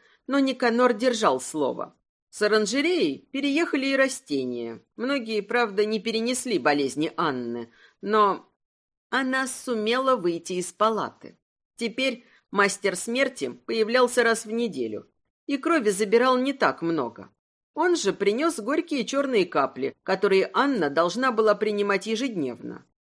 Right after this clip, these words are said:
От капель во рту надолго оставался весьма гадостный привкус, но зато боль отступала.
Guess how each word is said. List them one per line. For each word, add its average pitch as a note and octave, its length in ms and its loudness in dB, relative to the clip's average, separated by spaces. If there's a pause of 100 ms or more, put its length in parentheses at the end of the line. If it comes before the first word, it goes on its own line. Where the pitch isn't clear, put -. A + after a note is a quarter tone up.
(280)
От E3 220 -2
капель E4 380 0
во A3 120 4
рту C4+ 240 -2
надолго A#3 540 4
оставался B3 600 2
весьма A#3 420 2
гадостный G#3+ 480 0
привкус, G#3 760 -8 (420)
но C#4+ 180 2
зато B3+ 460 0
боль G3 320 2
отступала. C3 800 -6